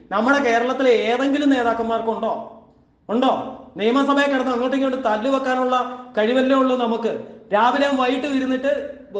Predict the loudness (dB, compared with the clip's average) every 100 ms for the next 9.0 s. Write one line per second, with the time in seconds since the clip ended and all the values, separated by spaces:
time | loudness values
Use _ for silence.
0 | -6 -4 -4 0 0 2 0 0 -2 -2
1 | 0 -2 -2 -2 2 4 4 4 0 -2
2 | -8 -10 -18 -10 -8 -6 -4 -4 0 2
3 | 2 2 0 -2 -2 -4 -6 -8 2 4
4 | 4 0 0 0 0 -2 -2 -2 -2 -4
5 | -8 -12 -20 -20 -8 0 2 2 2 2
6 | 0 0 2 2 2 0 0 -2 -10 -14
7 | -20 -20 _ _ _ _ _ _ _ -4
8 | 0 2 2 0 2 2 2 2 0 -2